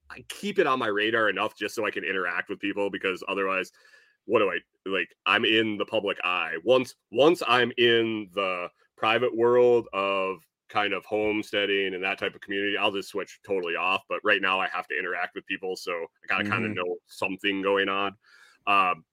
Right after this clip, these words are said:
Speaker 1: yeah, I just, I just pick those strings. Like, they start
Speaker 2: Yep.
Speaker 1: going down their line, and I'll just r-,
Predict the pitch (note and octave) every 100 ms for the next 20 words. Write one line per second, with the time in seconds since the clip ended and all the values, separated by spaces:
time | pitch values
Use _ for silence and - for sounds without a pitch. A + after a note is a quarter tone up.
0 | A#2 A2 F#2+ G#2 G2+ G#2+ - - G#2 F#2+
1 | - G#2 - E2+ D#2 - E2+ D#2+ D#2+ -
2 | _ - G#2+ G#2 A#2 F#2+ A2 G#2 G#2 G#2
3 | G#2 G#2 G2+ F#2+ F#2+ G2 F#2+ - - -
4 | C3+ F3+ G#3+ - - _ _ _ _ _
5 | _ _ - A#2 B2